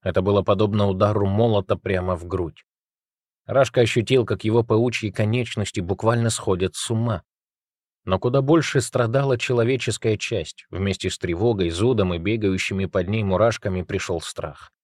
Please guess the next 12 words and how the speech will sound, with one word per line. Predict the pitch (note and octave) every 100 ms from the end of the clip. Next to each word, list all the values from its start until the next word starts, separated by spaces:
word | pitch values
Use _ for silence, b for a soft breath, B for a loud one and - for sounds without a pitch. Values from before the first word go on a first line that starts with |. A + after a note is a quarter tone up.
| _ _ _ _ _ _ _ _
А | -
когда | G2+ F#2+ A2
дверь | G2 A2+ G2+
в |
его | F#2+ G2 G#2
лавку | A2 A2 -
отворилась | G2 G2+ G2+ A#2 G2+ -
и |
вошел | F#2 F#2+ A2
смутно | G2 A2+ A#2+ A#2 G2+
знакомый | F#2+ G2+ B2 A2 G2+
оборванец, | F2 F2+ F#2 B2+ F2 - -